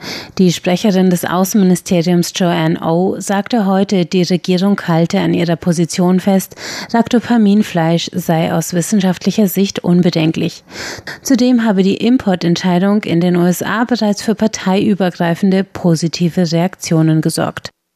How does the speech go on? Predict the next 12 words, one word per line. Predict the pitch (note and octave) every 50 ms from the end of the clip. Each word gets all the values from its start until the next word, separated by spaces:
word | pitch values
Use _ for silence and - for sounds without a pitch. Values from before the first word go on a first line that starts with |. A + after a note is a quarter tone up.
| _ _ _ _ _ _ _ _ _ _ _ _ _ _ _ _ _ _ _ _ _ _ _ _ _ - - - - - - - _ _ _ _ -
Der | G#3+ G#3 G#3 - -
Aufsichtsrat | G3 F#3+ - - G#3+ G3 F3+ - - - - E3+ D#3+ E3 F3+ - - - -
der | G3 F3+ E3+
taiwanischen | - - F#3+ E3+ D#3+ E3+ F3 F3+ F#3+ F3+ - - G3+ -
Zentralbank | - G#3 G3 - - G3 G3 A3 G3+ G#3 E3+ E3+ E3+ E3 - -
hat | F#3 F3+ F3+ - -
auf | F#3 F3 -
der | - F#3+ F3
letzten | E3+ F3 F#3 G3+ - - - - A#3 G3+
Versammlung | - A#3+ G#3 - F3 E3 F3 F3+ F3+ F3+ F3+
vor | - - F#3 E3+ D#3+
Jahresende | D#3 D#3+ D3+ D#3 E3 F3+ F3+ - - - F3+ F3+ F#3 F#3 F#3+